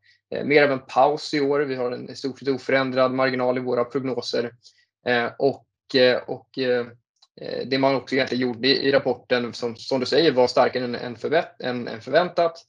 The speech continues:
eh, var att man, man höjde liksom den guidance eller de kommentarer man har gett om, eh, motvinden från råmaterial och från F X. Eh, så det såklart, eh, bygger på den, eh,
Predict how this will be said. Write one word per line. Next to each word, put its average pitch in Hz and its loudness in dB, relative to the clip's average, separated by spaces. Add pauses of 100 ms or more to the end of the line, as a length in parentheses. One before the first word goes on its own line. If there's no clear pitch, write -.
(520)
eh, 139 -2
var 131 6
att 131 0
man, 123 0
man 127 0
höjde 131 2
liksom 131 -6
den 117 -4
guidance 127 -2
eller 127 -4
de 120 -4
kommentarer 131 2
man 123 0
har 123 -4
gett 117 -2
om, 110 -6 (420)
eh, 92 -2
motvinden 131 0
från 127 -4
råmaterial 123 2
och 117 -2
från 127 -2
F 117 -4
X. - -4
Eh, - -4
så - -6
det 127 -2
såklart, 123 -2 (460)
eh, - -4
bygger 127 2
på 151 6
den, 117 0 (220)
eh, - -10